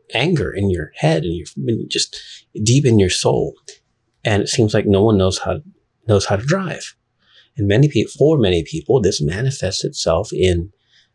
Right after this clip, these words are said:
road rage, you know, and I don't just mean jumping out of your car and firing a gun. That's pretty extreme. But I mean, you know, getting angry, yelling at other drivers, flicking people off, chasing them down, which is a very dangerous act, uh, et cetera.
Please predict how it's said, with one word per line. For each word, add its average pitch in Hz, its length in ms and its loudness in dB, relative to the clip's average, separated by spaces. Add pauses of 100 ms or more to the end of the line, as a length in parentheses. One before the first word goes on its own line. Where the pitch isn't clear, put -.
(140)
road 95 240 2
rage, 101 460 0 (240)
you 92 140 2
know, 87 180 -2 (240)
and - 100 -8
I 262 60 2
don't 196 160 2
just 113 200 2
mean 92 300 4 (340)
jumping 101 260 -2
out 92 60 2
of 87 40 2
your 80 100 0
car 92 280 -2
and 58 180 -6
firing 82 420 -2
a 58 60 -10
gun. 78 360 -2
That's - 220 -14
pretty 113 220 0
extreme. 95 420 -2
But 151 80 2
I 160 60 2
mean, 160 220 4
you 131 120 2
know, 87 160 -2 (420)
getting 160 300 4
angry, 101 480 4 (280)
yelling 143 400 4
at 92 60 4
other 87 120 4
drivers, 82 460 -2
flicking 123 300 0
people - 380 -10
off, - 220 -6
chasing 139 540 2
them 90 200 -2
down, 127 540 2 (480)
which - 180 -6
is 90 120 2
a 85 40 -2
very 87 140 0
dangerous 87 440 -2
act, 110 420 -4 (580)
uh, 98 140 0
et 98 140 -2
cetera. 98 360 -2